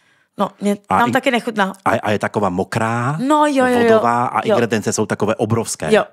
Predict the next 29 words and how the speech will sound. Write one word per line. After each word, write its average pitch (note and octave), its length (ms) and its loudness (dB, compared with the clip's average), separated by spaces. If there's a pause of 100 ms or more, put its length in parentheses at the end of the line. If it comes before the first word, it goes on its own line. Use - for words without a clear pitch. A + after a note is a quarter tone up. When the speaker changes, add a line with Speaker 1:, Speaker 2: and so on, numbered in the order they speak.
Speaker 1:
všechno, A3+ 300 -8 (200)
nevím, G3 220 -2
nechápu - 220 -12
Speaker 2:
Kdežto - 240 -4
Speaker 1:
to. - 80 -2
Speaker 2:
tu A2+ 140 2
v - 80 -10
Prahe, G#2+ 300 -2
čo G#2 100 -8
jsou A2+ 120 -4
Speaker 1:
Ne, F#2 40 -2
v G#2+ 40 -2
Speaker 2:
Italové, A2 420 0
Speaker 1:
Praze, F3+ 260 -2
Speaker 2:
pi-, - 60 -4
Speaker 1:
ale F#3 100 0
Speaker 2:
pizza, A3 260 2
Speaker 1:
my A2 140 -6 (180)
Speaker 2:
počkej, G#2+ 280 -4
pizza A2 240 -6
Bertoldi, F2 520 0 (100)
italská G#2+ 400 -2
rodina, F2 320 -2
tu F2+ 100 -6
sídli F2+ 220 -4
na E2 100 -4
Vinohradoch E2+ 560 -2
u F2 40 0
nás, E2 420 -2